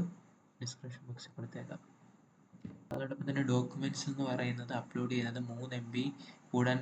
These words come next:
പാടില്ല എന്ന് പറയുന്നുണ്ട്. പാസ്പോർട്ടിൻ്റെ മാക്സിമം നൂറ് കെ ബി, സിഗ്നേച്ചർ അൻപത് കെ ബി, അതുപോലെ തന്നെ ആപ്ലിക്കേഷൻ ഡീറ്റെയിൽ, then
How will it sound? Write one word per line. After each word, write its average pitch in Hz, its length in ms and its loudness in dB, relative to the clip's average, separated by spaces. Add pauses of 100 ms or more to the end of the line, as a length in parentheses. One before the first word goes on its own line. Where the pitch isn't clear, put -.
പാടില്ല 117 400 2 (120)
എന്ന് 113 180 -8
പറയുന്നുണ്ട്. 113 380 -4 (140)
പാസ്പോർട്ടിൻ്റെ 120 680 -2
മാക്സിമം 117 360 -4
നൂറ് 113 260 -10
കെ 113 160 -2
ബി, 139 60 2 (560)
സിഗ്നേച്ചർ 123 440 0
അൻപത് 117 380 0
കെ 117 80 -2 (160)
ബി, 147 100 -2 (420)
അതുപോലെ 120 300 0
തന്നെ 117 220 -2
ആപ്ലിക്കേഷൻ - 540 -2
ഡീറ്റെയിൽ, 131 280 -4 (340)
then 127 160 4